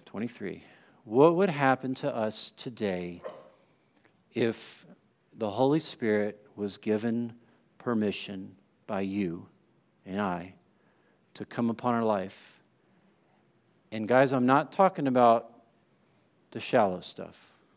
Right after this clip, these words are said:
okay? 'Cause I'm talking about the deep stuff.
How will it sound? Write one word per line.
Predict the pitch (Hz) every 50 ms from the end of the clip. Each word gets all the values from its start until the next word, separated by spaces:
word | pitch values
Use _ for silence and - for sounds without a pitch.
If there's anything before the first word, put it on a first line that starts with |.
| _ _ _ _ _ -
okay? | - 113 113 117 113 - _ _ _ _ _ _ _ _
'Cause | - 117 104 117 - _ _ _ _ _ _ _ _ _ _ _ _ _ _ _ _ _ _ _ _ _ _ _ - - - - - - _ _ _ _ _ _ _ _ _ - -
I'm | 107 110
talking | - 143 143 143 - - 139 127
about | 123 113 117 113 104 104 - - 101
the | 101 104
deep | - - 113 - -
stuff. | - - - 87 80 - - - - _